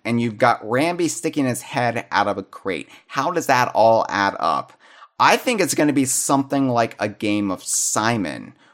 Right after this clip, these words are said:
where Rambi, like, points his horn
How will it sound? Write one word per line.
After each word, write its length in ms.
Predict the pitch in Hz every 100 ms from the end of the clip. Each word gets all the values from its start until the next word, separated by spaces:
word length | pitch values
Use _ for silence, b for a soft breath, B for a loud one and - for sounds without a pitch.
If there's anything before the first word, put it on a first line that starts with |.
| b
where 500 | 117 131 135 127 123
Rambi, 880 | 123 120 131 160 165 165 160 151 147
like, 240 | 104 -
points 460 | - 143 151 151 -
his 200 | 135 127
horn 760 | - 139 135 113 92 85 78